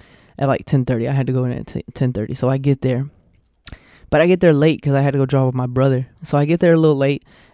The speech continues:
And, oh, and I had to pump gas. But I get there late.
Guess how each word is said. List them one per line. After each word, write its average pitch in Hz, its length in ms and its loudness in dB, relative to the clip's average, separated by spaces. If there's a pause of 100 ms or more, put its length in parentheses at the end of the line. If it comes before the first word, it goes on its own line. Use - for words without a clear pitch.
(120)
And, 131 280 -2
oh, 160 160 6
and 151 120 0
I - 20 2
had 147 120 0
to 131 60 -6
pump 127 180 -4
gas. - 420 -12 (180)
But 151 120 2
I 160 40 2
get 202 180 4
there 180 160 4
late. 139 280 0